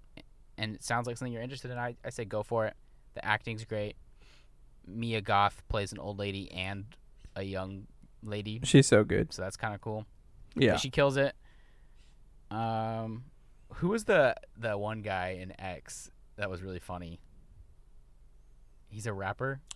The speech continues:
Speaker 1: I think, or
Speaker 2: In
Speaker 1: singer.
Speaker 2: X?
Speaker 1: Yeah, there's, like, a celebrity who's in it.
Speaker 2: Um, I, oh, it's, uh,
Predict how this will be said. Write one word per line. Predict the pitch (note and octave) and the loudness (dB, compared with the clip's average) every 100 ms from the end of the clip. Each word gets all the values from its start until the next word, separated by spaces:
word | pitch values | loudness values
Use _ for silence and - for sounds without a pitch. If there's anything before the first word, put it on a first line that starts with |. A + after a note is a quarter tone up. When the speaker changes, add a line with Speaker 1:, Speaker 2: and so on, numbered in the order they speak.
| - - | -14 -12
Speaker 1:
I | |
think, | A#2+ C3+ | -10 2
or | D3+ | 4
Speaker 2:
In | D3 | 4
Speaker 1:
singer. | A2+ | 6
Speaker 2:
X? | C3+ A#3 - - - - - - - - - - - - - - | 8 8 4 0 -4 -16 -20 -20 -20 -20 -20 -20 -20 -20 -20 -10
Speaker 1:
Yeah, | A#2 A#2 G#2 F2 - | -2 0 0 -2 -10
there's, | A2+ A#2+ A#2 | -4 -2 0
like, | C#3+ C#3 | 2 2
a | |
celebrity | C3 A#2+ G#2+ A2+ G#2+ G2 | 0 0 0 0 -2 -4
who's | G2+ F#2+ | -6 -6
in | - F#2 | -8 -8
it. | E2+ - - - - - | -10 -14 -20 -20 -20 2
Speaker 2:
Um, | D3 C#3+ C#3+ D3+ D3 D3 D3 - - - - - - - - - - - - | 8 10 10 6 6 4 2 -4 -14 -20 -20 -20 -20 -20 -20 -20 -20 -10 4
I, | C#3+ - - - - | 4 4 -2 -20 12
oh, | D#3+ G3+ G3 D3+ - | 12 12 12 12 12
it's, | D3 - E3 | 8 8 12
uh, | D3+ C#3+ | 12 12